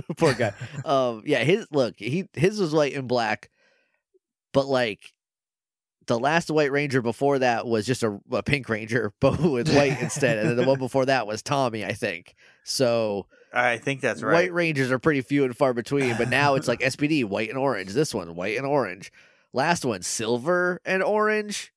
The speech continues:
Speaker 1: but, like, kind of like a, a whitish silver, um, with ties on. Anyway, so he's, um, he, they, there's a f-, a very long fight. Also, Mankiwi summons the Rinchi, so, like, they can. Did
Speaker 2: Well, yeah, 'cause
Speaker 1: Daishi was like, "I'll give you the Rinchi, you
Speaker 2: Well,
Speaker 1: can use them,"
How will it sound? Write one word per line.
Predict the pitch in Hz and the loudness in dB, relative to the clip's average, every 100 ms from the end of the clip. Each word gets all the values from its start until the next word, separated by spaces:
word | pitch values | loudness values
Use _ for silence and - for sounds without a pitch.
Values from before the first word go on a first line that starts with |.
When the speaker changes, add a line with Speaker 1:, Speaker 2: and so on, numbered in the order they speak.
| _ | _
Speaker 1:
but, | - 139 | 0 2
like, | 131 117 | 2 -2
kind | - 135 | -2 0
of | 139 | 2
like | 135 120 | 0 2
a, | 110 101 - | 0 -2 -6
a | - | -4
whitish | 110 117 135 151 139 | -2 0 0 0 -2
silver, | 165 151 151 156 - _ _ _ _ - | 0 0 0 -2 -6 _ _ _ _ -10
um, | 101 98 90 92 | -4 -2 -4 -6
with | 98 | -8
ties | 98 123 131 | -2 -2 0
on. | 147 147 147 143 _ _ _ _ _ _ | -2 -2 -4 -10 _ _ _ _ _ _
Anyway, | 143 127 107 | -2 0 0
so | 113 | 0
he's, | 110 175 - - | 0 -2 -6 -2
um, | 143 123 107 - _ _ _ _ _ _ - | 0 0 -4 -12 _ _ _ _ _ _ -4
he, | 151 160 - _ | -2 -2 -6 _
they, | 139 147 | 2 2
there's | 127 107 | 2 -2
a | 85 | -6
f-, | - - | -14 -8
a | 113 | -6
very | 87 90 85 | -4 -6 -6
long | 80 | -10
fight. | - 92 | -6 -4
Also, | - - | 0 0
Mankiwi | 339 381 - 466 | 0 -2 -2 -2
summons | 403 262 262 208 | 0 2 0 2
the | 180 | 2
Rinchi, | 156 180 - 117 | 2 0 -2 0
so, | - 147 | 2 2
like, | 143 117 | 0 2
they | 156 202 | 0 0
can. | 240 170 - _ _ _ _ _ _ _ - - - | -4 -6 -14 _ _ _ _ _ _ _ -20 -20 2
Did | 190 | 4
Speaker 2:
Well, | 233 | 6
yeah, | 277 220 | 6 6
'cause | 175 | 4
Speaker 1:
Daishi | 208 240 | 2 4
was | 233 | 4
like, | 180 147 | 4 2
"I'll | 143 | 2
give | 143 | 2
you | 139 | 2
the | 135 | 2
Rinchi, | 135 135 151 | 0 -2 -4
you | 135 131 | -2 0
Speaker 2:
Well, | |
Speaker 1:
can | 143 | 4
use | 139 | 4
them," | 170 | 6